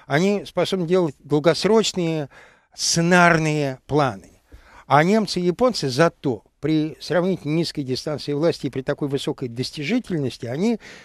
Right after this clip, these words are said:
прекрасно владеют механизмом, э, краткосрочного, среднесрочного планирования,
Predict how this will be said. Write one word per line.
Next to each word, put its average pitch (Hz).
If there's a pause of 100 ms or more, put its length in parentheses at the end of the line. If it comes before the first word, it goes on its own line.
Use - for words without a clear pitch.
(160)
прекрасно 190 (120)
владеют 156
механизмом, 165 (220)
э, 139
краткосрочного, 160
среднесрочного 151
планирования, 170